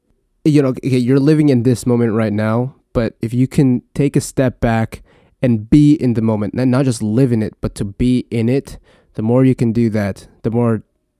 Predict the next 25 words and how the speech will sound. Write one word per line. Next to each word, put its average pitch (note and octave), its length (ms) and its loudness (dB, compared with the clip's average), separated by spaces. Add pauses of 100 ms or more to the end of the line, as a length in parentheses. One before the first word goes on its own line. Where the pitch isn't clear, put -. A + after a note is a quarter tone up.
(100)
satisfied A2 800 -4
you'll G#2 200 -6
be. G#2 300 -6
Even D3 240 2
in C#3 100 2
those B2 200 0
times A2+ 520 -4 (600)
when A2+ 240 -2
you A2+ 160 0
feel B2 340 0
like A2+ 240 -2
you're G2 140 -6
in B2 160 -2
suffering, A2 640 -4
if A2+ 100 -8
you B2 120 -2
can D3 160 0
just C3+ 200 -4 (160)
take C3+ 240 -2
that B2 180 -2
moment A2 600 -2 (240)
and G#2 220 -4
recognize A2 800 -4 (360)
what's A#2 260 -2
happening, G#2+ 640 -4